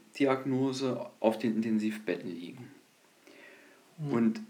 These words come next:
Speaker 1: seit Anfang des Jahres gibt es viertausend bis viertausendfünfhundert Intensivbetten weniger.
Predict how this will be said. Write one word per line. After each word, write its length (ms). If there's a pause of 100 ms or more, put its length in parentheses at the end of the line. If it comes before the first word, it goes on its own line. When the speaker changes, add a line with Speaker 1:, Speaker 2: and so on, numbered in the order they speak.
(180)
Speaker 1:
seit 440
Anfang 380
des 140
Jahres 680
gibt 280
es 360 (360)
viertausend 920
bis 160
viertausendfünfhundert 1300 (600)
Intensivbetten 1400
weniger. 560